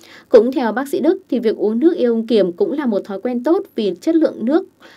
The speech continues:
lọc qua máy sẽ tốt hơn nước thông thường. Tuy nhiên, để được tính là phòng tránh hoặc điều trị ung thư thì cần thận trọng. Tử vong sau khi từ chối điều trị mà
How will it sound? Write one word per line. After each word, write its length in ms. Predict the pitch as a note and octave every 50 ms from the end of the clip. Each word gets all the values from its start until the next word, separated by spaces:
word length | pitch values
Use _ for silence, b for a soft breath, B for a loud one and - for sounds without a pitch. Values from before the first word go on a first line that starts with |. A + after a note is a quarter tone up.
| B B
lọc 200 | - A#3+ A#3 A3 A#3
qua 120 | - A#3+ A#3
máy 260 | A3+ A3 F#3+ F#3 G#3+
sẽ 160 | - - C4+
tốt 220 | - E4 E4+ F#4 -
hơn 220 | - C4 B3 A#3 A#3
nước 100 | D4+ E4 E4
thông 180 | D#4+ C4 A#3
thường. 260 | A3+ B3+ G#3+ G3 F3 F3 B B B B
Tuy 120 | - D4 D4
nhiên, 360 | D4 D4 D4 D4 C#4+ C4+ C4 B3 B B B
để 200 | G#3 A3+ G#3 F3+
được 240 | F3 F#3+ F3 - -
tính 240 | G#3 G3 A#3 D#4 F4+
là 100 | E4+ A#3+ B3
phòng 200 | - G#3 F#3 F3
tránh 300 | F3 A#3 F#3 F3 G#3+ C4+
hoặc 160 | D#4+ E4 D4+ - -
điều 140 | G#3 F#3+
trị 140 | F3 - -
ung 180 | - G#3+ G#3+ G#3
thư 220 | A3 A#3 A#3 A3+ A3
thì 120 | G#3+ F3 -
cần 160 | - F3+ E3+
thận 220 | E3 G#3 G3 D3 E3+
trọng. 220 | - B3 G#3+ E3 - - _ _ _ _ _ _ _ _ _ _ _ _ _ _ _ _ _ b b b b b b b b b b
Tử 160 | D4+ C#4 A3+
vong 280 | - - C4 C4+ C4 C4
sau 280 | B3+ - C#4 B3+ B3
khi 200 | B3 C#4 B3+ B3 B3
từ 160 | A#3+ A3+ G3+ G3
chối 200 | - A3 F#3 G3+
điều 180 | - C4 A#3
trị 280 | A#3 - B3+ A#3+ G3+ - B B B B B
mà 180 | A#3 A#3+ A#3+